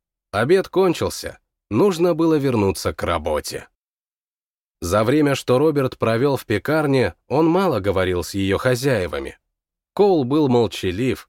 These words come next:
часто уходил по делам, но когда был с ними на кухне, Молли менялась. Из разговорчивой, весёлой она превращалась в замкнутую и задумчивую девушку.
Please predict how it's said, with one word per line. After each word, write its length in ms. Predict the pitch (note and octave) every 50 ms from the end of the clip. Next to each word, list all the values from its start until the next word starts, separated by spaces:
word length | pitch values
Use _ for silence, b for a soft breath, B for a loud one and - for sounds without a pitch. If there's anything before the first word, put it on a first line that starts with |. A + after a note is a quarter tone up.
| _ _ _
часто 440 | - - F3+ F3+ - - - C3+ A#2
уходил 440 | G2+ - A#2+ A2 G2+ B2 D#3 C#3+
по 140 | - - A2+
делам, 560 | G#2 F2 F#2+ F#2 F2+ F#2 F#2 E2+ D2+ C#2 - _ B B B B B B B _ -
но 180 | F2+ G2 G2
когда 380 | F2+ A2 G2+ G2 G#2 B2 B2+ B2
был 160 | B2+ B2 A#2+
с 100 | - -
ними 220 | B2 B2+ B2+ A#2+
на 180 | A2 A2+ G#2+ G#2
кухне, 580 | - - F3 E3 - - D3+ D3 C#3 A#2+ G2 - _ -
Молли 420 | G#2 A2 C#3 D3+ D#3+ D#3 D3+ D3
менялась. 840 | C3+ C3+ C3 B2 A#2 G#2+ G#2 G2 F2+ E2+ D#2+ D2+ C2+ - - - _ _ _ _ _ _ -
Из 160 | G#2 G2+ G2
разговорчивой, 1000 | A2 B2 B2+ A#2 G#2+ B2 B2+ C3 D3+ E3+ E3 D3+ - - - C3 A#2 G#2+ G2 F#2
весёлой 760 | E2 G2 A#2 C3+ - - D#3+ F3 E3+ D#3 D3 B2+ G#2+ F2 - _ -
она 240 | - G#2+ A#2+ D3 D#3
превращалась 800 | C3 C3+ C#3 C3 C3 C#3 C#3 C3 - F#3 F#3+ F3+ E3+ D#3 C3+ -
в 100 | G#2+ G2
замкнутую 800 | F#2 F2 G#2 C#3+ E3 D#3+ - - D3 D3 C#3 - D3 C#3 C3+ C#3
и 100 | - D3+
задумчивую 800 | C3 A2+ B2+ C3 A#2 A2 A#2+ A#2+ A2 - - A#2 G#2 G#2 G#2 G2
девушку. 760 | F2+ E2 F2+ F2+ D#2 C#2+ C#2 C#2+ - - - - C2+ - -